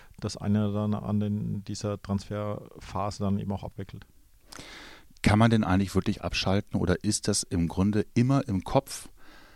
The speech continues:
Speaker 2: weil es immer Verschiebungen geben kann, was auch Neuzugänge oder auch Abgänge betrifft, dass man denkt, das ganz große Ganze, dieses Konstrukt will ich nicht gefährden, dass man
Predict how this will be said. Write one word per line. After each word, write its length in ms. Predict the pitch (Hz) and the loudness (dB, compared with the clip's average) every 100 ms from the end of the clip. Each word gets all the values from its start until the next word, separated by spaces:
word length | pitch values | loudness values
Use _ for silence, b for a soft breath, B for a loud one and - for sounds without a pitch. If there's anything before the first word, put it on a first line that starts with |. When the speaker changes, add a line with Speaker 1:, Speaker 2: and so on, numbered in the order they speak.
| b - | b 4
Speaker 2:
weil 120 | 92 | 6
es 140 | 95 | 6
immer 220 | - 139 | 6 6
Verschiebungen 640 | 131 110 - 127 123 127 110 | 6 4 2 0 2 2 4
geben 260 | 117 113 | 2 2
kann, 440 | - 120 123 135 147 - - | 0 0 2 0 -4 -8 -2
was 380 | 82 - - - - - | -2 -2 -8 -16 -20 -6
auch 160 | 82 - | -4 0
Neuzugänge 680 | 82 90 117 120 110 110 117 | 2 4 4 2 2 2 2
oder 140 | 90 | 2
auch 100 | 82 | 0
Abgänge 380 | - 104 110 113 | 0 0 2 2
betrifft, 400 | 110 - 120 - | 0 -2 -4 -4
dass 120 | 98 | -2
man 120 | 95 | 0
denkt, 320 | 90 98 101 - | 2 0 -2 -6
das 160 | - | -4
ganz 280 | 101 110 - | 0 0 -2
große 380 | - 120 113 107 | -2 0 0 -2
Ganze, 720 | 92 107 - 113 113 110 - | -2 -2 0 0 0 -2 -6
dieses 180 | 98 90 | -8 -6
Konstrukt 480 | - 95 - 110 - | -2 -2 -2 -6 -2
will 80 | 98 | -2
ich 80 | 95 | 0
nicht 160 | 101 | -2
gefährden, 420 | 98 - 101 107 | -4 -2 -2 0
dass 180 | 107 - | -2 0
man 160 | 95 | -2